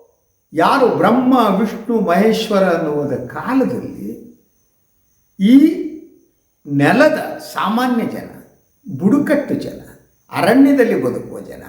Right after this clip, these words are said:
ಆದಿವಾಸಿ ಜನ ತಮ್ಮ ದೇವರನ್ನ ತಾವು ಹುಡುಕಿಕೊಳ್ಳೋದಕ್ಕೆ ಪ್ರಾರಂಭ ಮಾಡೋದು. ಯಾಕೆಂದ್ರೆ ಅವರಿಗೆ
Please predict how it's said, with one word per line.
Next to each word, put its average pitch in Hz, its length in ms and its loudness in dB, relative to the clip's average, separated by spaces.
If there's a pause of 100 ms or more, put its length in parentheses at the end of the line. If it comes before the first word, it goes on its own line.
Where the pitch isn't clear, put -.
(300)
ಆದಿವಾಸಿ 208 760 0
ಜನ - 160 -12 (220)
ತಮ್ಮ 294 320 2 (120)
ದೇವರನ್ನ 190 640 2
ತಾವು 156 320 -2
ಹುಡುಕಿಕೊಳ್ಳೋದಕ್ಕೆ 135 580 -8
ಪ್ರಾರಂಭ - 320 -14
ಮಾಡೋದು. - 560 -20 (720)
ಯಾಕೆಂದ್ರೆ 208 520 -2 (440)
ಅವರಿಗೆ 185 760 0